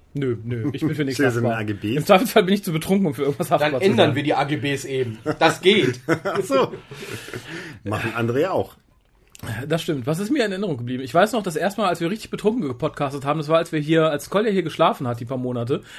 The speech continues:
Speaker 1: Da haben wir irgendwann mal ziemlich viele Flaschen Met geleert.
Speaker 3: Mhm.
Speaker 1: Damals war Yvonne, glaub ich, noch da. Und da, ich weiß nicht mehr, was wir gecastet haben.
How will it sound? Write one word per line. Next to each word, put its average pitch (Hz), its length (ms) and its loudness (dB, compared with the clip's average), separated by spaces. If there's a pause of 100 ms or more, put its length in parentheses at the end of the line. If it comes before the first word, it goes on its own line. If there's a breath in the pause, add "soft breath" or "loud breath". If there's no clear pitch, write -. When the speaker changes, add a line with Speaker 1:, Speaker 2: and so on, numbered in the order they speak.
Speaker 1:
Da 156 80 2
haben 165 80 2
wir 185 60 0
irgendwann 208 240 2
mal 180 300 2 (180)
ziemlich 262 260 0
viele 226 120 2
Flaschen 185 300 2
Met 180 240 4
geleert. 123 600 0
Speaker 3:
Mhm. 160 420 -8
Speaker 1:
Damals 160 280 2
war 170 160 2
Yvonne, 185 220 0
glaub 139 160 2
ich, 123 80 -4
noch 123 120 -6
da. 135 180 2
Und 156 180 0
da, 175 120 6
ich 165 100 0
weiß 190 140 -2
nicht 208 80 2
mehr, 185 60 4
was 202 120 4
wir 185 60 -2
gecastet 135 440 -2
haben. 135 320 -2